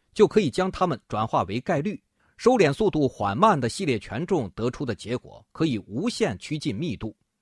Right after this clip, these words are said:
假设我们为数值固定且大于一的 S 赋予的权重是 P S G 等于括号G S分之一，括号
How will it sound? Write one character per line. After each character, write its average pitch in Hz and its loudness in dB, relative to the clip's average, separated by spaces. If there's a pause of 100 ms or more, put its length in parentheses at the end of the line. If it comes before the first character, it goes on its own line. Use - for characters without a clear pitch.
(200)
假 117 2
设 139 0 (100)
我 120 2
们 156 2
为 156 6
数 156 0
值 147 -4
固 175 0
定 185 0 (160)
且 120 -2
大 147 4
于 135 -2
一 202 -4
的 - -2
S 147 -2
赋 185 -2
予 80 -10
的 107 -8
权 123 -8
重 135 -2
是 - -10 (760)
P 160 -6
S 131 -6 (300)
G 208 -4 (120)
等 80 -12
于 101 -4 (360)
括 147 0
号 139 0 (580)
G 202 0
S 139 -2
分 139 -6
之 139 -6
一， 156 -8 (640)
括 143 2
号 127 0